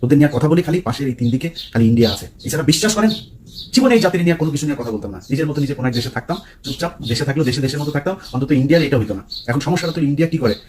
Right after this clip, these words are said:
এটা মারে আমাদেরকে, মানে, মানে একদম সরাসরি কিল করে, কিলার নিয়ে আসে তারপরে মেরে ফেলে।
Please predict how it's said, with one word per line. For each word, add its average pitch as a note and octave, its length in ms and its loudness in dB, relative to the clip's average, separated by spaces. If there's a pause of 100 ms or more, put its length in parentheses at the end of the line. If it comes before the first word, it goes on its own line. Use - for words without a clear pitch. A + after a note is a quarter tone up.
এটা F3+ 120 -2
মারে F3+ 240 4
আমাদেরকে, D#3+ 360 0
মানে, E3+ 160 2 (320)
মানে D#3+ 160 4
একদম C#3+ 240 0
সরাসরি G3 340 2
কিল F#3+ 140 -2
করে, A2 200 4
কিলার G3 260 0
নিয়ে G3 120 4
আসে F3 100 0
তারপরে F3+ 240 2
মেরে E3+ 120 6
ফেলে। C3 200 0